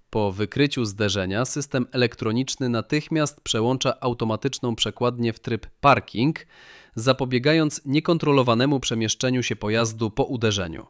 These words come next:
Zmniejsza to ryzyko dodatkowych uszkodzeń samochodu oraz poprawia bezpieczeństwo pasażerów, uniemożliwiając niezamierzone stoczenie się pojazdu. Mechanizm jest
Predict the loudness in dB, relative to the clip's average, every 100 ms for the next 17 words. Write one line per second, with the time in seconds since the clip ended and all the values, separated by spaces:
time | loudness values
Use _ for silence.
0 | -8 -4 0 4 6 6 4 0 2 2
1 | 2 0 0 -2 0 0 0 0 -2 0
2 | -4 -6 -6 -4 -2 -2 -2 -6 -2 -2
3 | 0 0 0 -6 -20 -20 -2 2 2 2
4 | -2 0 2 2 2 -2 0 -2 2 0
5 | 0 -4 -4 -2 -2 0 2 2 2 -4
6 | -16 _ _ 2 4 4 2 0 0 2
7 | 2 0 -2 -2 -2 0 0 0 0 0
8 | -2 -4 -4 -4 -4 -4 -4 -2 -2 -4
9 | -8 -12 -8 -4 2 2 4 2 2 2
10 | 0 -4